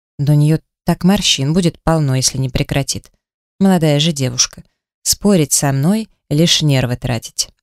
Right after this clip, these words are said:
«Они не чувствуют жару». Это я тоже заметила. Как спокойно Клейтон пил кофе. Только я рядом с ним еще как чувствую тепло. А вот рядом с Лизой нет.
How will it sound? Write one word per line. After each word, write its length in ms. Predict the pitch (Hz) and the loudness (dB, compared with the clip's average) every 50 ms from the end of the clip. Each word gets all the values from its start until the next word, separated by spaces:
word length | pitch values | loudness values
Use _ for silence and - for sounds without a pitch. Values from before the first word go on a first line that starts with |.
| _ _ _ _ _ _ _ _ _ _ _ _ _ _ _ _ | _ _ _ _ _ _ _ _ _ _ _ _ _ _ _ _
«Они 300 | - 139 143 147 160 208 | 0 2 4 4 4 4
не 160 | 240 240 226 | 4 2 0
чувствуют 560 | 185 - - 214 196 - - - 190 190 180 160 | 0 -2 -2 -2 -2 -2 -2 0 0 0 0 2
жару». 380 | 160 175 185 175 151 120 104 - _ _ _ _ _ _ _ _ _ _ - | 2 2 2 2 0 -4 -8 -12 _ _ _ _ _ _ _ _ _ _ -4
Это 240 | 147 147 135 - 156 | -2 -2 0 2 0
я 140 | 165 180 | 0 0
тоже 320 | 180 - 165 143 135 127 131 | 0 0 0 0 0 -2 -2
заметила. 640 | 127 135 131 127 123 117 - - - - - 135 - _ _ _ _ _ _ _ _ _ _ | -2 -2 -2 0 0 -2 -2 -4 -4 -8 -12 -14 -18 _ _ _ _ _ _ _ _ _ _
Как 180 | - 185 - - | -2 -2 0 -2
спокойно 480 | - - 208 185 - 156 143 143 139 | -2 -2 -2 0 2 2 2 2 0
Клейтон 560 | - - 143 147 160 190 190 - - 147 139 | -2 -2 0 0 2 0 0 0 -2 -2 -2
пил 220 | 127 - 143 151 151 | -2 -2 -2 -2 -4
кофе. 460 | - _ 117 110 113 - - - - _ _ _ _ _ _ _ _ _ _ _ _ - | -6 _ -8 -8 -8 -8 -14 -20 -20 _ _ _ _ _ _ _ _ _ _ _ _ 0
Только 240 | 156 143 - - 143 | 0 0 0 0 0
я 160 | 135 143 151 | 0 2 2
рядом 240 | 151 151 135 143 135 | 2 0 0 0 -2
с 140 | - - | 0 0
ним 160 | - 147 143 139 | 0 2 2 2
еще 360 | 139 139 131 - - 139 127 | 0 0 0 0 0 -2 -2
как 360 | - - - 131 139 - - | -4 -4 -4 -4 -4 -4 -8
чувствую 560 | - - 131 123 - - - 127 135 135 135 | -8 -6 -6 -6 -6 -6 -6 -4 -4 -4 -2
тепло. 480 | - - - - - - 208 202 - - _ _ _ _ _ _ _ _ _ _ _ _ _ | -4 -6 -6 -4 -4 -4 -4 -4 -6 -8 _ _ _ _ _ _ _ _ _ _ _ _ _
А 60 | - 135 | -2 -2
вот 140 | 143 - | 0 2
рядом 260 | - 147 139 127 131 127 | 2 2 2 2 0 0
с 160 | - - - | 0 0 0
Лизой 300 | 135 147 170 165 156 131 | -2 -2 0 0 0 0
нет. 400 | 127 120 117 127 - - _ | 0 -2 -4 -6 -10 -12 _